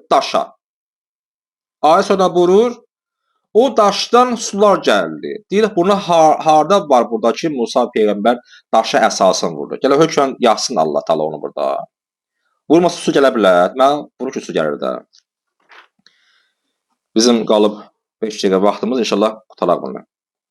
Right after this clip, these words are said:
Bu da bir növ ölülərin dirilməsini bildirən bir ayədir. Ölü nə cür dirilir?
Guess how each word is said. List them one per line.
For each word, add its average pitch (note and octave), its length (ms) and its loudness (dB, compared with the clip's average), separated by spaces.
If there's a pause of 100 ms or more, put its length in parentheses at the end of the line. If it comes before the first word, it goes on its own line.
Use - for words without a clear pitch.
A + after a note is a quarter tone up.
(1080)
Bu F3+ 60 2
da A3+ 160 4
bir G3 100 4
növ F#3+ 340 2
ölülərin E3 580 2
dirilməsini A#2+ 880 -4
bildirən A2+ 400 -2
bir G#2+ 140 0
ayədir. F2 600 2 (140)
Ölü G2+ 260 0
nə G2+ 140 0
cür A#2+ 220 -2
dirilir? D#2+ 460 -4